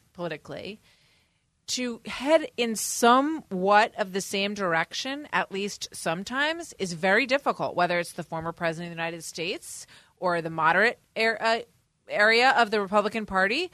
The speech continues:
or the Freedom Caucus. I mean, so sometimes I think people criticize him for, you know, sort of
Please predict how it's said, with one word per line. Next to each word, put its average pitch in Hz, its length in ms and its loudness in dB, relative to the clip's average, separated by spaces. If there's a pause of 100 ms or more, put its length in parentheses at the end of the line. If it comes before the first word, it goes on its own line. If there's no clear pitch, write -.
(340)
or 208 200 4
the 254 80 -2
Freedom 359 320 -4
Caucus. 170 580 -2
I 208 60 -2
mean, 214 180 -2 (460)
so 269 280 0
sometimes 480 460 -2
I 311 100 4
think 240 220 -8
people 214 240 -8
criticize 180 720 -2
him 170 400 -10 (1040)
for, 208 560 4 (560)
you - 80 -4
know, 220 100 0
sort 226 260 2
of 196 260 -6